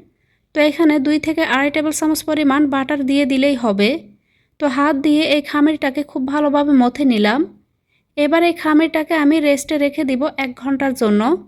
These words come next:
হাতে যদি সময় কম থাকে, সেই ক্ষেত্রে আপনারা চল্লিশ থেকে পঁয়তাল্লিশ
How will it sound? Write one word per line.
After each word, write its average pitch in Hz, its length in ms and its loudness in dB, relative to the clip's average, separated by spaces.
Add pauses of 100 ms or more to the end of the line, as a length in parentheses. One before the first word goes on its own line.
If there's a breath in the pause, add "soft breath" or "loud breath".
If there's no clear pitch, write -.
(440)
হাতে 285 340 0
যদি 330 220 0
সময় 302 340 0 (100)
কম 277 140 2 (140)
থাকে, 294 280 -4
সেই 302 200 -2
ক্ষেত্রে 294 300 -6
আপনারা 285 360 0 (520 soft breath)
চল্লিশ 320 420 0
থেকে 320 260 -2
পঁয়তাল্লিশ 302 520 -4